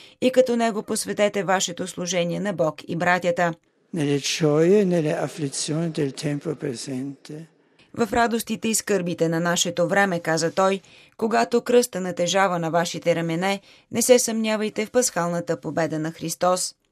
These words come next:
Speaker 1: В обществата на успеха и способностите, продължи папата, вашият живот, белязан от слабостите на малките, от съчувствието с нямащите глас, се превръща в евангелски знак на противоречие.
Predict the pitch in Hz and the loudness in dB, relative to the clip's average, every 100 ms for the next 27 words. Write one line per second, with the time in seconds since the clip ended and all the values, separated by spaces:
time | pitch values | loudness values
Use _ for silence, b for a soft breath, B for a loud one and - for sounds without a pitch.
0 | _ _ _ - 233 240 254 - 240 - | _ _ _ 0 2 4 2 0 -2 2
1 | 240 240 233 226 - 226 226 220 - 220 | 2 4 0 0 0 -2 0 -4 -4 -4
2 | - 233 214 190 - 180 175 175 - 180 | 2 2 2 -4 -6 -2 0 0 0 -2
3 | 175 180 208 196 190 185 175 B B B | -2 0 2 2 2 2 2 B B B
4 | 202 240 254 254 240 202 202 214 185 _ | -4 -2 0 0 0 0 2 4 4 _
5 | - 170 190 190 185 185 180 - 190 180 | -8 -2 2 2 2 -2 -4 0 2 2
6 | 170 185 170 180 180 202 202 202 - 180 | -2 -8 -6 -2 0 2 0 0 2 2
7 | 175 B B - - 233 226 269 254 240 | 0 B B -4 0 0 4 2 2 -2
8 | 240 226 214 220 220 214 214 196 196 170 | -2 -4 -4 -2 -2 -2 -4 -6 -6 0
9 | 196 208 - - b b - 247 247 247 | 4 4 0 -12 b b 2 4 6 4
10 | 233 240 - 208 214 - 214 185 185 180 | 4 0 -2 -4 -4 -4 0 0 0 -2
11 | 180 - 175 185 175 180 175 175 175 165 | -4 -6 -4 -4 -4 -6 -6 -6 -6 0
12 | 180 190 185 185 175 | 2 2 0 -2 -2